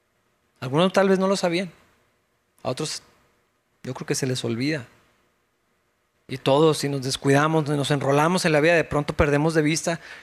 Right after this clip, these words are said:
estas cosas tan maravillosas. Y Pablo por eso escribe la carta. Hermanos, no se les olvide todo lo que Cristo ya hizo, todo lo que ya son ahora.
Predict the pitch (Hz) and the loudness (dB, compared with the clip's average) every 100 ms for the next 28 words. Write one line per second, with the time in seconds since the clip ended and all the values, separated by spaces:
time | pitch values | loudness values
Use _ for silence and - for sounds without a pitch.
0 | - - - 180 160 160 175 - 143 196 | -16 -8 -6 -4 -2 -2 -2 -4 -2 2
1 | 196 190 165 165 165 151 113 - _ _ | 4 2 2 0 -2 -8 -10 -18 _ _
2 | _ _ _ _ _ 139 151 170 156 139 | _ _ _ _ _ 0 2 2 4 4
3 | 151 170 - 170 170 165 143 143 - 127 | 4 2 2 4 4 2 0 -4 -6 -12
4 | - - - 147 165 147 151 180 180 165 | -16 -20 -2 -2 0 -2 -2 0 0 -2
5 | 147 151 170 143 - 143 175 175 143 - | -2 -2 -2 -4 -4 -2 0 0 -4 -6
6 | 160 - 160 143 139 156 151 _ 147 185 | -6 -4 -2 0 0 -6 -10 _ 2 4
7 | 190 - 156 156 - 180 170 143 160 143 | 4 0 2 2 4 2 2 2 0 -2